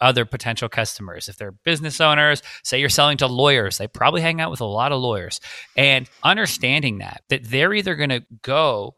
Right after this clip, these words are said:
and be championing your product because you treated them well, you did something different, or on the flip side, if your company is just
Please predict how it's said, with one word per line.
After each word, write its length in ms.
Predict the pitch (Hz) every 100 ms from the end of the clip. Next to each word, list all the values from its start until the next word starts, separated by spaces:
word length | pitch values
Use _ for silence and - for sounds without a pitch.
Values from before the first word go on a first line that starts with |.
| _
and 280 | 123 123 113
be 440 | 139 151 143 135 -
championing 680 | - - 147 180 190 151 135
your 140 | 117
product 480 | 120 - 131 101 - -
because 300 | - 123 117
you 100 | 156
treated 380 | - 139 156
them 140 | 120 104
well, 160 | 98
you 180 | 104 127
did 260 | 143 127 147
something 400 | 147 139 131 110
different, 520 | 104 107 151 175 202 _ - - - -
or 460 | 175 269 254 196 160
on 120 | 165
the 60 |
flip 220 | 151 208 -
side, 420 | 147 139 143 - _ _ -
if 120 | 151
your 120 | 170
company 600 | 147 - 190 185 135 127
is 120 | 131
just 220 | 120 147